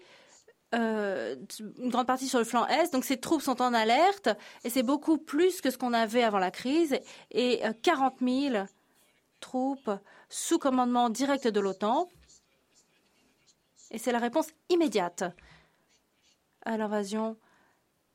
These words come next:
de l'Ukraine par la Russie. Et ce sera en place autant que de besoin. Mais en parallèle, nous avons commencé le processus,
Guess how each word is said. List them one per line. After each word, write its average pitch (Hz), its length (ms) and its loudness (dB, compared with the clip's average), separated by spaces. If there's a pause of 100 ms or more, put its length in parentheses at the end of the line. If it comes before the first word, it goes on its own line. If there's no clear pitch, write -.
(320)
de 214 180 -4
l'Ukraine 214 260 -6
par 208 120 -2
la 208 120 -2
Russie. 214 520 -4 (1800)
Et 226 80 -4
ce 233 120 -6
sera 226 160 -4
en 214 60 0
place 285 260 0
autant 240 240 -2
que 247 80 -2
de 240 100 2
besoin. 269 460 0 (480)
Mais 240 260 -6
en 269 100 4
parallèle, 240 680 2 (320)
nous 233 100 -2
avons 240 140 -2
commencé 269 540 0
le 226 80 0
processus, 226 880 -2